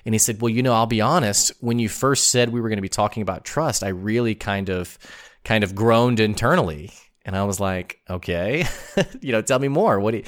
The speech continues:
what do you mean?" He's like, "'Cause everyone talks about trust, right?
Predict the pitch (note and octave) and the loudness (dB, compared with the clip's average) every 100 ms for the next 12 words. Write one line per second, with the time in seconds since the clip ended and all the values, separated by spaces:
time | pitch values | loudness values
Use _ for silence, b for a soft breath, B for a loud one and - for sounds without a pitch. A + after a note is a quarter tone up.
0 | B B B A#2+ A#2+ D3+ D#3+ G#2 G2+ A#2 | B B B 0 2 2 2 0 -2 -4
1 | - - C3 D3+ D3 B2+ - A2 A#2 A#2+ | -8 -6 -4 -2 0 -2 -4 -8 -6 -2
2 | A#2+ - - G3+ G2+ - - - _ F#2+ | -2 -4 -4 -4 -4 -6 -8 -10 _ -8
3 | F#2 A2+ E3 | -4 -2 -4